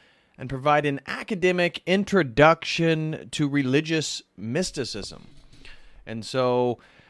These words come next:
tonight, we're gonna be talking about mysticism, mystical experiences.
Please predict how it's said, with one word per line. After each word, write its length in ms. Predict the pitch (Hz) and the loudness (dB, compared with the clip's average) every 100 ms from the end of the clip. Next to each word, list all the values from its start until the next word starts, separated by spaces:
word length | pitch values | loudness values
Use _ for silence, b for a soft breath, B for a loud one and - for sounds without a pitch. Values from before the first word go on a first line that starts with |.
| b | b
tonight, 760 | - 151 202 202 214 - - - _ _ _ _ _ | 0 4 6 8 6 2 -10 -14 _ _ _ _ _
we're 100 | 165 | -2
gonna 100 | 226 | 2
be 80 | 269 | 2
talking 420 | - 240 254 240 | 2 2 2 -2
about 500 | 226 220 214 214 - - _ - | 2 6 6 4 -2 -16 _ -6
mysticism, 960 | 143 220 320 - 214 - 143 113 117 | 2 2 2 0 -4 0 0 0 0
mystical 480 | 170 254 269 - 247 | 2 0 -2 2 4
experiences. 1120 | 220 - - 208 262 254 220 - 143 110 92 | 4 2 2 6 8 6 4 2 0 0 -4